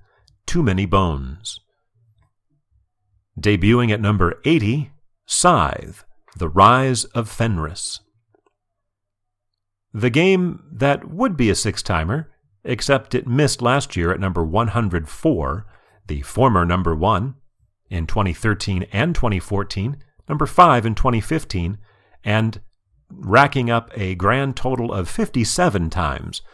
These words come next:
at number one on the weekly chart. At number seventy-nine, up twenty-five spots from last year, Android Netrunner. Entering at number seventy-eight,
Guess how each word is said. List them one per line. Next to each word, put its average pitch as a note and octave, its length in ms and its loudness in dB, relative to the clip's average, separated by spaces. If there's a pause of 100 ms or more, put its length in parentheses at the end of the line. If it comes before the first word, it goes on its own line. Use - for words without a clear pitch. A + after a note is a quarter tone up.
(160)
at - 120 -8
number F#2+ 220 0
one F#2 280 2
on E2+ 60 0
the E2 80 0
weekly G2+ 340 0
chart. F#2+ 340 -2 (440)
At E2 100 -4
number F#2 220 0
seventy-nine, A2+ 800 0 (200)
up - 280 0
twenty-five D#3 640 4
spots - 400 4
from F#2 160 -2
last C#3 320 0
year, D#2+ 280 -4 (460)
Android F2 720 0
Netrunner. D#2+ 600 -4 (1900)
Entering G#2 400 2
at G#2 60 0
number F#2+ 260 2
seventy-eight, A2+ 720 0